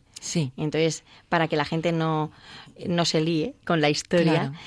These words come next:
Speaker 1: Ujú.
Speaker 2: primero, eh, apareció la discapacidad en vuestra vida con Miguel
Speaker 1: Con
Speaker 2: Ángel,
Speaker 1: Miguel Ángel.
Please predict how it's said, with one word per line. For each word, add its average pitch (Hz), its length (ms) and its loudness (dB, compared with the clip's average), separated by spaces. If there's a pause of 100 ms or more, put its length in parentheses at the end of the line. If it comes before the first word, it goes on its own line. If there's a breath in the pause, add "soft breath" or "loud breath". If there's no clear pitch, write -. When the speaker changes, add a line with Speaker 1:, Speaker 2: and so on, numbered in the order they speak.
(120 loud breath)
Speaker 1:
Ujú. 160 120 -6
Speaker 2:
primero, 170 640 2
eh, 147 640 2
apareció 160 760 2
la 160 140 2
discapacidad 165 440 0
en 175 60 0
vuestra 175 240 0
vida 185 240 4
con 160 160 0
Miguel 147 220 2
Speaker 1:
Con 190 220 8
Speaker 2:
Ángel, 165 160 8
Speaker 1:
Miguel 135 220 4
Ángel. 120 380 -4